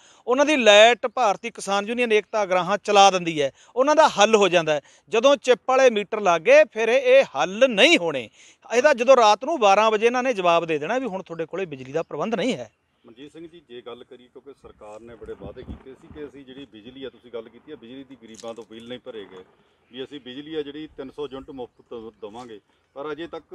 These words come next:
Speaker 2: ਅ, ਮਹੀਨੇ ਤੋਂ ਉੱਤੇ ਹੋ ਗਿਆ, ਅਜੇ ਤੱਕ ਕੋਈ ਵਾਅਦਾ ਪੂਰਾ ਨਹੀਂ ਹੋਇਆ। ਕੀ ਕਹਿਣਾ ਚਾਹੁੰਦੇ ਤੁਸੀਂ?
Speaker 1: ਹਜੇ ਸਰਕਾਰ ਸਮਾਂ ਮੰਗਦੀ ਹੈ, ਪਰ ਸਰਕਾਰਾਂ ਕੋਲੇ ਸਮੇਂ ਨੇ। ਤਾਂ ਜਿਵੇਂ ਪ-,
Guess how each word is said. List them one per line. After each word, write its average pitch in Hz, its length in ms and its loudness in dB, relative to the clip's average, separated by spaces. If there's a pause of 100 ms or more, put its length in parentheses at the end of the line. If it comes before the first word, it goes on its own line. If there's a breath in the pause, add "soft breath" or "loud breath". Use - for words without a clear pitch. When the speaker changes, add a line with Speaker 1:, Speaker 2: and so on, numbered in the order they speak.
(300)
Speaker 2:
ਅ, 131 280 -12
ਮਹੀਨੇ 135 300 -14
ਤੋਂ 151 120 -14
ਉੱਤੇ 151 200 -16
ਹੋ 135 120 -10
ਗਿਆ, 175 120 -16
ਅਜੇ 170 80 -16
ਤੱਕ 165 180 -20
ਕੋਈ 165 220 -20
ਵਾਅਦਾ 127 200 -12
ਪੂਰਾ 131 220 -18
ਨਹੀਂ 117 80 -20
ਹੋਇਆ। 131 140 -16
ਕੀ 156 100 -20
ਕਹਿਣਾ 139 240 -16
ਚਾਹੁੰਦੇ 113 220 -20
ਤੁਸੀਂ? - 300 -10
Speaker 1:
ਹਜੇ 262 160 4
ਸਰਕਾਰ 208 600 2
ਸਮਾਂ 202 320 -2
ਮੰਗਦੀ 180 400 -4
ਹੈ, 226 80 2
ਪਰ 233 160 -12
ਸਰਕਾਰਾਂ 190 520 -2
ਕੋਲੇ 240 300 -2
ਸਮੇਂ 208 360 -4
ਨੇ। 226 260 -2
ਤਾਂ 254 260 0
ਜਿਵੇਂ 226 400 -4
ਪ-, 208 320 0